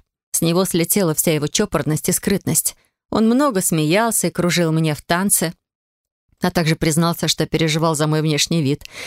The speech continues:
и что я могу оказаться в неловкой ситуации, что заказал у портного еще один наряд специально для этой свадьбы. Нам было весело и очень хорошо друг с другом, словно мы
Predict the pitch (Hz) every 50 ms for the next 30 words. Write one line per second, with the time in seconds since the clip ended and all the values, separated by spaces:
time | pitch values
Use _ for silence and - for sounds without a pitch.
0 | - - 156 165 - - 180 160 156 160 160 160 147 160 156 151 - 160 151 151
1 | 156 143 - - 156 156 156 160 160 156 - - 151 - - 170 - 160 170 185
2 | 180 - - 143 139 147 _ _ _ _ - - - - 165 156 151 151 - 160
3 | 156 147 160 160 156 147 - 165 - - 165 160 156 151 151 - - 170 180 175
4 | 196 180 165 156 156 143 135 - - - 165 151 - - 160 143 139 135 131 -
5 | _ - 165 160 147 - - 160 - - 170 147 131 - - 135 - _ _ _
6 | _ _ _ _ _ _ _ _ _ - 214 202 - - - - 165 170 160 156
7 | 160 185 220 233 - - 143 139 147 156 - - - 139 - - - - - -
8 | - 147 143 143 143 - - - - - - 143 147 - _ _ _ _ - -
9 | 185 160 160 160 156 151 160 156 151